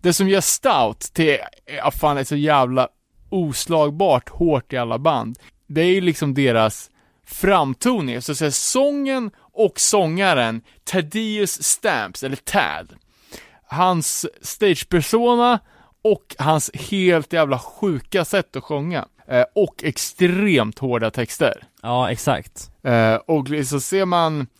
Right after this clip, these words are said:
Speaker 1: alltså, Tad, han är stor, svart man med så här jävla diamantpiercing i kinden. Och man ser live, liksom, han rör sig knappt.
Speaker 2: Nej.
Speaker 1: Han bara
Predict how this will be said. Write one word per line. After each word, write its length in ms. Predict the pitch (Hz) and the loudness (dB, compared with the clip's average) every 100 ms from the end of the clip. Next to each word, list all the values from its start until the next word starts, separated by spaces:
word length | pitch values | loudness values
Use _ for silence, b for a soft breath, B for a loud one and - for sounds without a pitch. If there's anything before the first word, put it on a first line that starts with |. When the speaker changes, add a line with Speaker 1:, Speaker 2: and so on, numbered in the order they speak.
| - | -6
Speaker 1:
alltså, 680 | 147 - 135 123 117 110 95 b b b | -6 -2 0 2 2 0 -6 b b b
Tad, 320 | - 185 131 | -2 0 2
han 80 | 127 | 0
är 160 | 135 117 _ | -2 -6 _
stor, 640 | - - - 220 226 214 185 | -14 -14 -6 -2 -2 -4 -10
svart 560 | - - - 208 190 - | -8 -4 0 0 0 -2
man 360 | 190 185 190 175 b b | 0 2 0 -4 b b
med 400 | 151 151 143 127 | 0 2 0 -2
så 100 | 135 | -2
här 60 | |
jävla 460 | 127 160 160 135 139 | -2 -4 -2 0 -2
diamantpiercing 1400 | 147 135 170 180 208 175 139 - - 226 214 - - 151 | -2 -2 0 2 2 2 -2 -10 -6 0 0 0 -6 -8
i 60 | 143 | -6
kinden. 640 | 208 202 175 123 110 127 b b b b | -4 -4 -2 -2 -2 -4 b b b b
Och 380 | 165 151 - - | -4 -4 -4 -10
man 160 | 160 156 | -2 0
ser 360 | - 196 147 139 | 2 2 4 2
live, 320 | 165 220 180 | 2 2 0
liksom, 200 | 135 143 | -2 0
han 220 | 147 160 - _ - | 0 0 -4 _ -4
rör 420 | 160 220 285 262 | 0 2 2 2
sig 260 | - 117 | -2 -8
knappt. 440 | 107 104 71 - - | -6 -8 -8 -14 -8
Speaker 2:
Nej. 260 | 127 123 - | -4 -4 0
Speaker 1:
Han 140 | 170 | 0
bara 160 | 185 | 2